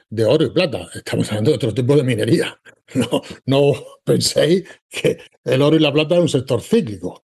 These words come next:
que realmente no lo es. Y ahora lo veréis porque lo pondremos, quizás si nos da tiempo en este podcast, lo pondremos en su apartado correspondiente. Eh, otro tipo de sector cíclico que puede haber, Paco.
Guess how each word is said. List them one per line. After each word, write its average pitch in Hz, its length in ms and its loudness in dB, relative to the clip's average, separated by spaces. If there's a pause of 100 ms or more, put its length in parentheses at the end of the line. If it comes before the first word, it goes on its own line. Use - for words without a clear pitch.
que 110 140 -4
realmente 107 520 -2
no 117 140 -4
lo 113 140 -2
es. - 200 -6 (160)
Y 98 80 -10
ahora 117 160 0
lo 120 120 2
veréis 147 320 0 (200)
porque 123 240 -4
lo 113 120 -4
pondremos, 135 500 -2 (300)
quizás 165 320 -2
si 156 60 -4
nos 139 120 0
da 156 100 2
tiempo 156 800 2
en 151 120 -4
este 151 180 -2
podcast, 156 260 0
lo 147 80 0
pondremos 120 440 -2
en 127 260 -2 (160)
su 180 280 2
apartado 147 380 2
correspondiente. 90 680 -6 (680)
Eh, 156 280 2
otro 214 420 2
tipo 190 440 2
de 180 80 4
sector 170 400 0
cíclico 120 460 -2
que 151 80 2
puede 165 240 4
haber, 117 240 -4
Paco. 120 340 -4